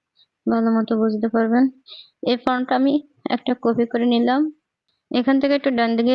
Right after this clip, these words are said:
স্ক্রল করব, এই যে আবার এই এবি ফন্টে ক্লিক করে দিচ্ছি, এই যে মাই ফন্টে ক্লিক করে দিচ্ছি। আমি এখন যে ফন্টটা অ্যাড করেছি, সেই ফন্টটা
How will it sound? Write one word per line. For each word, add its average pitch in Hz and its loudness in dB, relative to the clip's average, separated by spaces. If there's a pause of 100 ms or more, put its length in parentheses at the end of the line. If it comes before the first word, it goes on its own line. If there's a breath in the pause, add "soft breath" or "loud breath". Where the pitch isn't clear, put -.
স্ক্রল 247 -2 (100)
করব, 240 0 (480)
এই 226 0
যে 226 0 (720)
আবার 226 -2 (100)
এই 226 0 (100)
এবি 220 0
ফন্টে 240 -2 (100)
ক্লিক 214 -2
করে 226 0
দিচ্ছি, 226 -4 (460)
এই 233 -4
যে 262 2 (140)
মাই 226 0 (100)
ফন্টে 226 -2 (100)
ক্লিক 214 -2
করে 202 0
দিচ্ছি। - -6 (880)
আমি 226 -2 (140)
এখন 247 -2 (160)
যে 233 2 (100)
ফন্টটা 247 -2 (180)
অ্যাড 226 -4 (100)
করেছি, 226 0 (120)
সেই 220 0
ফন্টটা 226 0